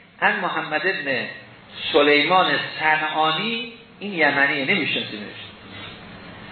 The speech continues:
ان ابراهیم ابن فضل، این از خاندان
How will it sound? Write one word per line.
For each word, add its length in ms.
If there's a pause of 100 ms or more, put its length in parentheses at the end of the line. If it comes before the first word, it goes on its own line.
(140)
ان 180 (120)
ابراهیم 560
ابن 320 (140)
فضل، 320 (120)
این 120
از 160 (680)
خاندان 540